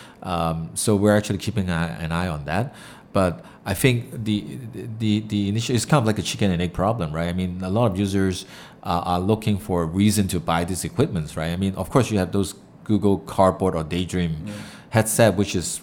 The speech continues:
Speaker 1: very affordable, but then still, you know, why would I spend some money to buy something that I don't feel the need of getting it yet, right? So then the developers, you know, ourselves included, I mean, we developed a, a, a hidden object game was fe-,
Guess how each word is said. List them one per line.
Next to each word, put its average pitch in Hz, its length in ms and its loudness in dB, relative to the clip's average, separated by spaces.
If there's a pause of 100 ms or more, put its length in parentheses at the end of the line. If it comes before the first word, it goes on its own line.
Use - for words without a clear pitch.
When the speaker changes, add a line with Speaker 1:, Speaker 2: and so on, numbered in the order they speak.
Speaker 1:
very 107 240 6
affordable, 87 720 4
but 85 160 -2
then 92 240 0
still, 90 380 0
you 87 60 -4
know, 87 100 -2
why 85 320 0
would 92 180 -2
I 80 140 -2
spend 82 280 -6
some 85 160 -4
money 87 200 -2
to 85 100 -6
buy 80 240 -4
something 87 460 -6
that 80 260 -2 (380)
I 85 120 0
don't 90 200 -2
feel 92 300 -2
the 82 100 -4
need 82 360 -2
of 76 200 -8
getting 82 260 -2
it 71 160 -8 (160)
yet, - 400 -8
right? 78 220 -6
So 98 400 4 (100)
then 104 240 0
the 95 80 -8
developers, 113 800 6 (400)
you 101 80 -2
know, 69 380 -6
ourselves 104 480 4
included, 113 400 2
I - 20 -4
mean, 92 140 0
we 95 100 2
developed 101 460 4
a, 87 380 -4
a, - 20 -8
a - 20 -6
hidden 98 280 2
object 87 280 -2
game 98 240 -2
was 87 140 -2
fe-, 95 420 -4